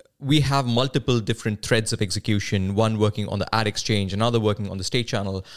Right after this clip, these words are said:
another Web three side, uh, building, uh, uh, websites, uh, testing, security. Th-, there's, there are lots of things that we are, uh, dabbling with. But Alchemy Labs was one project where all of these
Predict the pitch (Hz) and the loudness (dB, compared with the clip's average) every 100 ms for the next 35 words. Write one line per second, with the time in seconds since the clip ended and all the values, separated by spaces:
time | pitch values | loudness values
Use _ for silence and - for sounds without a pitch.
0 | - - 110 104 98 123 - 131 113 - | -14 -2 0 2 2 0 0 0 2 2
1 | 101 95 95 - - - - 95 95 95 | 0 0 -4 -8 -20 -10 -2 0 2 0
2 | - 101 143 131 120 110 104 98 101 98 | -2 -2 0 2 2 0 -2 0 2 2
3 | - 104 95 95 117 - 107 98 95 - | 2 0 2 2 0 0 0 0 -2 -6
4 | - - - - 98 92 90 - 147 - | -8 -12 -12 -4 0 0 0 0 0 2
5 | 113 95 92 - 127 143 110 98 104 98 | 0 0 0 0 0 0 0 -2 -2 -2
6 | - _ 131 127 151 - 143 123 185 160 | -6 _ -2 2 0 -2 -2 2 4 4
7 | 180 - 175 - 151 135 120 110 113 110 | 2 0 -2 0 0 2 0 2 2 2
8 | 101 - 107 107 101 113 117 110 107 101 | 2 -2 0 2 0 0 0 2 0 2
9 | 107 - - - - - - 104 143 - | 2 0 -4 -20 -20 -20 -6 -2 -2 0
10 | 165 196 190 160 139 113 101 - - 117 | 0 2 2 2 2 2 0 -4 -4 0
11 | 117 117 - 127 101 131 160 160 - 143 | 2 2 0 -6 0 2 2 0 0 2
12 | 135 104 - 110 107 - _ - 170 185 | 2 0 -2 0 0 -2 _ 2 6 8
13 | 202 185 143 143 139 | 6 4 0 0 0